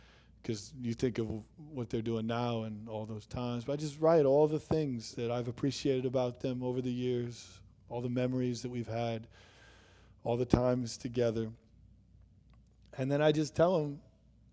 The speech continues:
how much I love 'em. And that's it. And then I just send the letter to them. And I found it to be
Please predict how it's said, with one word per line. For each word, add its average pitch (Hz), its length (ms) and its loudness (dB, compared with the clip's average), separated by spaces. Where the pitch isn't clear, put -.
how 123 120 -8
much 127 200 -4
I 139 60 2
love 143 220 0
'em. 107 100 -14
And 120 120 -8
that's 110 140 -10
it. 120 160 -8
And 117 180 -16
then 113 100 -10
I 117 100 -8
just 113 260 -10
send 113 280 -2
the 117 80 -6
letter 117 260 -4
to - 180 -10
them. 117 240 -6
And 131 160 0
I 147 100 4
found 180 360 6
it 180 100 8
to 170 80 2
be 165 680 6